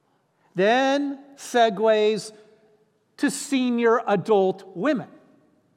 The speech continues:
And then to young women. And then to young men. And then to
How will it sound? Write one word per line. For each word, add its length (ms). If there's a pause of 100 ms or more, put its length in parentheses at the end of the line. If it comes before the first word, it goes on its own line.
(400)
And 240
then 340
to 200
young 580
women. 440 (840)
And 200
then 320
to 200
young 400
men. 400 (420)
And 220
then 320
to 400